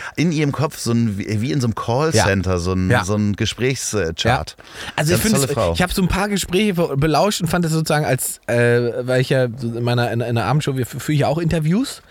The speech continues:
Speaker 2: und mein Ansatz, der ein bisschen anders ist als der von <laughs> Frau Rust, ähm, und ich das so bewundere, weil ich dann irgendwann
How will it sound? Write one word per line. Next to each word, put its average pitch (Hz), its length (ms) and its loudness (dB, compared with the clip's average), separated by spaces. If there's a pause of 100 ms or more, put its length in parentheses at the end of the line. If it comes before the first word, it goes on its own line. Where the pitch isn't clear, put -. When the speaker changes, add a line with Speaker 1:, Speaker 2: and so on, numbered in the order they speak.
(380)
Speaker 2:
und 123 140 2
mein 127 240 2
Ansatz, 160 440 2
der 147 120 2
ein 139 60 2
bisschen 147 220 0
anders 151 300 0
ist 123 580 -6
als 120 200 0
der 127 220 2
von 131 220 0
<laughs> - 0 -
Frau - 220 -4
Rust, 233 360 -2 (520)
ähm, 131 580 2 (120)
und 139 180 2
ich 143 120 -2
das 143 180 0
so 147 120 2
bewundere, 139 960 2
weil 127 140 2
ich 131 100 -4
dann 135 160 -2
irgendwann 139 380 -2